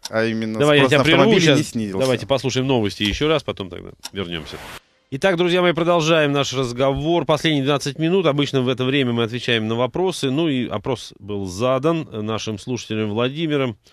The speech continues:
Speaker 2: А, давайте ещё раз, да, буквально, Айрат, осветим. В
Speaker 1: М,
Speaker 2: общем,
Speaker 1: на
Speaker 2: вчерашняя
Speaker 1: наш, на
Speaker 2: история с В В П, да? Давай.
Speaker 1: На наш взгляд, рынки отреагировали так спокойно на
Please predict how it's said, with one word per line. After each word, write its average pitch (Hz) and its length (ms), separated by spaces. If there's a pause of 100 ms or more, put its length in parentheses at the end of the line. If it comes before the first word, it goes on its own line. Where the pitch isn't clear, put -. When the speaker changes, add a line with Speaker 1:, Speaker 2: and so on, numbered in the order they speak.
(540)
Speaker 2:
А, 104 1300
давайте 110 440 (340)
ещё 98 280
раз, 95 160
да, 139 140
буквально, 95 560
Айрат, 104 400
осветим. 131 600
В 143 60
Speaker 1:
М, 147 80
Speaker 2:
общем, 135 220
Speaker 1:
на 147 60
Speaker 2:
вчерашняя 156 340
Speaker 1:
наш, 139 60
на 127 60
Speaker 2:
история 147 220
с - 80
В 139 80
В 147 160
П, 180 200
да? 104 220
Давай. 98 200
Speaker 1:
На 151 320
наш 170 200
взгляд, 160 400
рынки 139 300
отреагировали 131 640
так 123 160
спокойно 139 680
на 113 340